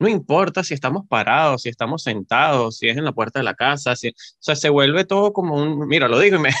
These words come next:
<laughs> me, me, me estreso, porque es que, no, vale, o sea, lo que chévere es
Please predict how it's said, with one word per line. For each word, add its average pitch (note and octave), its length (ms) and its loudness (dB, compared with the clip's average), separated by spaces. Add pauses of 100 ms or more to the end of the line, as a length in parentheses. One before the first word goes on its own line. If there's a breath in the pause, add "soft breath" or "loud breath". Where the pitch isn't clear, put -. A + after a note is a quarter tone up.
(120)
<laughs> - 220 -8
me, C3+ 100 0 (100)
me, F3+ 180 -2
me C#3 120 2
estreso, C#3 480 -2 (400 loud breath)
porque C#3+ 380 2
es C3 80 -4
que, E3 280 0 (140)
no, F3 360 2
vale, D#3+ 380 2
o - 20 -6
sea, D#3 160 0
lo B2+ 220 0
que - 140 -2
chévere F3 480 2
es E3 120 -6